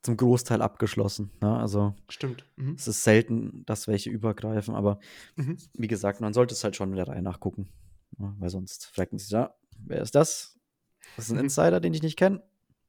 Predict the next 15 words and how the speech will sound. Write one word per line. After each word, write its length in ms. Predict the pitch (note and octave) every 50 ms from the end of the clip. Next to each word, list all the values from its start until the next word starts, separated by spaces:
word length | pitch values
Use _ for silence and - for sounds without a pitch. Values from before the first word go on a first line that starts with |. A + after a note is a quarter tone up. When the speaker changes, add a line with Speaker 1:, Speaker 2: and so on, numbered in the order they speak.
| _ _ _ _
Speaker 1:
Ja. 220 | D#3 - - - - _ _ _ _ _ _ - _ - - - _ _ _ _ _ _ _ _ _ _ _ _ _ _ _ _ _ _ _ _
Das 100 | - - - -
kann 160 | - G#2+ G2+
schon 200 | - A2 G#2+ G2
pa-, 260 | G#2+ G#2 - - -
passieren. 440 | - - G2+ - - G2+ F#2+ F#2+ G2 - - - _ _ _ _ _ _ _ _ _ _ _ _ _ _ _ _ _ _ _ _ _ _
Speaker 2:
Mhm. 360 | C3+ B2+ B2 B2+ F3 G3 - _ _ _ _ _ _ _ _ _ _ _ _ _ _ _ _ _ _ _ _ _ _ -
Gut, 220 | B3+ A3+ D3 C3
dann 480 | C3+ B2+ B2 B2+ C3+ D#3+ G3 G3 - _ _ _ _ _ _ _ _ _ _ _ _ _
von 160 | _ - C3+ B2+
meiner 220 | B2 B2 C3+ C#3
Seite 300 | C#3 D3 C#3+ C#3+ - -
aus, 320 | - E3+ F#3+ - - - -
äh, 440 | - C#3 C3 C3 B2+ B2 B2+ C3+ C3+ - _ _ _ _ _ _ _ _ _ _ _ _ _ _ _ _ _ _ _ _ _ _
glaub, 260 | _ C3+ - -